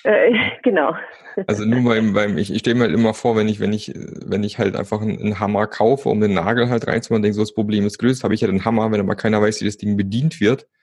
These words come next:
Speaker 2: oder jeder Angst hat, damit hau ich mir auf die Finger und nachher rührst keiner an, dann kriegst du den Hammer auch nicht in die Wand, ne?
Speaker 1: Genau.
Speaker 2: Äh, den Nagel in die
Speaker 1: Richtig.
Speaker 2: Wand, so rum.
Speaker 1: Genau. Also ich glaub, das eine ist tatsächlich zum gewissen Grad immer noch, ähm, ja, tatsächlich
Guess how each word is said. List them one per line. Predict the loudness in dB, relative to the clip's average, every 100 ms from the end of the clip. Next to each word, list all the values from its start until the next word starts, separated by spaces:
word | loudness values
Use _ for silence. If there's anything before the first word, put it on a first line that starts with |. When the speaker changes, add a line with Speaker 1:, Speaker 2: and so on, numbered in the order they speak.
| _ _ _ -2
Speaker 2:
oder | 0
jeder | 2 2 2
Angst | 0 0
hat, | 0 2
damit | 0 2
hau | 0
ich | 0
mir | -2
auf | -2
die | -4
Finger | -2 0 0 0
und | 0
nachher | 0 0
rührst | 2 0 0
keiner | -2 0
an, | 0 0 -2
dann | -2 -4 -4 -8 _
kriegst | -20 -8
du | -6
den | -4
Hammer | -2 0
auch | 0
nicht | -2 -6 -8
in | -6
die | -4
Wand, | -4 -6 -10 -10
ne? | -4
Speaker 1:
Genau. | 2 2 2 0
Speaker 2:
Äh, | 0
den | 0 0
Nagel | -2 -4
in | -2
die | -4
Speaker 1:
Richtig. |
Speaker 2:
Wand, | -4 -8
so | -10
rum. | -10 -12 _ _ _ _ _ _ _ -2
Speaker 1:
Genau. | 2 2 0 -6
Also | -6 -2
ich |
glaub, | -2 0
das | 0
eine | 2 0
ist | 0
tatsächlich | -4 -4 -6 -2 -2 -2 _ -8
zum | -4
gewissen | -2 -2 -2
Grad | -4 -2 -2 -2 -2
immer | 0 2
noch, | 2 0 -4 -6
ähm, | 0 2 2 2 2 0 -2 _ _ _ _ -10
ja, | -4 -4
tatsächlich | -4 -6 -6 -4 -6